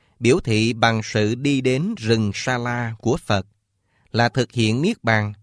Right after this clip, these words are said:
Biểu thị bằng sự sắp Niết Bàn của Phật, và Niết Bàn ấy chính là trung đạo, biểu thị bằng thì gian giữa đêm.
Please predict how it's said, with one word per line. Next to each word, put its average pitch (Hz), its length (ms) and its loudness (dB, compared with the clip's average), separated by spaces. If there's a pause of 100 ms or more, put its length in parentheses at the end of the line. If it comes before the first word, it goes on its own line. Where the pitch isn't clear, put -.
(580)
Biểu 120 220 4
thị 117 280 2
bằng 117 220 0
sự 110 360 0
sắp - 280 -4
Niết 226 260 -4
Bàn 107 280 2
của 156 140 0
Phật, 104 280 0 (600)
và 120 240 4
Niết 156 220 2
Bàn 113 220 2
ấy 135 400 -2
chính 214 180 -2
là 120 160 0 (160)
trung 170 260 2
đạo, 104 360 -2 (480)
biểu 113 300 0
thị 110 340 0
bằng 117 360 0
thì 113 220 -2 (100)
gian 135 320 0
giữa 104 240 0
đêm. 123 300 -2